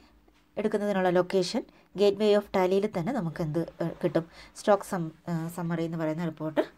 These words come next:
കിട്ടും. Gateway of Tally എന്ന് പറയുന്ന മെയിൻ വിൻഡോയിൽ തന്നെ സ്റ്റോക്ക് സമ്മറി എന്നുള്ള റിപ്പോർട്ട് ഉണ്ടായിരിക്കുന്നതാണ്. ഏഹ്, സ്റ്റോക്ക് സമ്മറി റിപ്പോർട്ടിൽ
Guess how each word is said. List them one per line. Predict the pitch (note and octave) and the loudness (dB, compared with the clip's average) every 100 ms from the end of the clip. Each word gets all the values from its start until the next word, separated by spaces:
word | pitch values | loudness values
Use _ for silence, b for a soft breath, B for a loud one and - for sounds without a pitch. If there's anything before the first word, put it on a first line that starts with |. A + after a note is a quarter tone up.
| _ _ - | _ _ -12
കിട്ടും. | E3 E3+ - | -12 -12 -14
Gateway | F#3 E3+ F3 | -10 -6 -6
of | E3+ | -6
Tally | E3+ E3 | -8 -6
എന്ന് | F3 F3 | -6 -8
പറയുന്ന | E3+ C4 B3+ | -10 -10 -10
മെയിൻ | A3+ F3+ | -8 -6
വിൻഡോയിൽ | D#3+ D#3+ D#3+ | -4 -4 -4
തന്നെ | D#3+ - | -6 -6
സ്റ്റോക്ക് | - E3 - | -4 -6 -6
സമ്മറി | E3 D#3+ | -8 -6
എന്നുള്ള | D#3+ D#3+ D#3+ | -4 -4 -4
റിപ്പോർട്ട് | E3 D#3 | -4 -4
ഉണ്ടായിരിക്കുന്നതാണ്. | D3+ D3+ D3 D#3 D#3 C#3+ D3 - B B B B B B B B - | -2 -2 -2 -4 -4 -2 0 -2 B B B B B B B B -6
ഏഹ്, | F#3 F3 | -2 -2
സ്റ്റോക്ക് | F3 A3+ A3 | 2 2 2
സമ്മറി | A3+ A3 A#3+ G3+ | -2 2 2 2
റിപ്പോർട്ടിൽ | - F3+ F3+ | 2 2 2